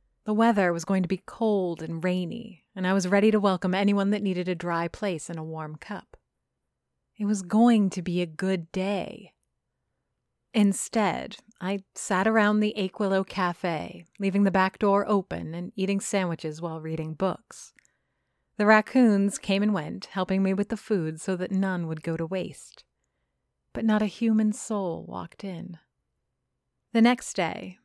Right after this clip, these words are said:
Mayor Lagacé came in wearing a surgical mask and gloves. At the time, I knew little about what Mayor Byrne and Mayor Lagacé did for Aquilo outside of their political and legislative duties.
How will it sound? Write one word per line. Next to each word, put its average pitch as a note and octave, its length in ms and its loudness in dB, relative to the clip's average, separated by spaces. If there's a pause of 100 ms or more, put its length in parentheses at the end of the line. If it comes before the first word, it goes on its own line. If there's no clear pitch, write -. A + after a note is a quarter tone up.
Mayor G3+ 200 0
Lagacé G3 640 0
came E3 260 -8
in E3+ 240 -8
wearing F#3 280 -4
a - 20 0
surgical F#3 480 -2
mask D#3 400 -10
and F3 160 -6
gloves. - 640 -6 (800)
At A3+ 80 -2
the B3 80 2
time, A#3 640 4
I B3+ 80 4
knew D4+ 200 4
little A3+ 500 2
about F3+ 280 0
what F#3+ 160 -2
Mayor F#3 300 0
Byrne E3 400 -6
and E3 100 -6
Mayor E3 220 -6
Lagacé E3 600 -8
did G#3+ 240 0
for - 220 -8
Aquilo D#3 640 -8
outside F#3 320 0
of E3+ 80 0
their E3+ 160 2
political F3+ 560 0
and E3 180 -4
legislative D#3+ 560 -4
duties. - 600 -2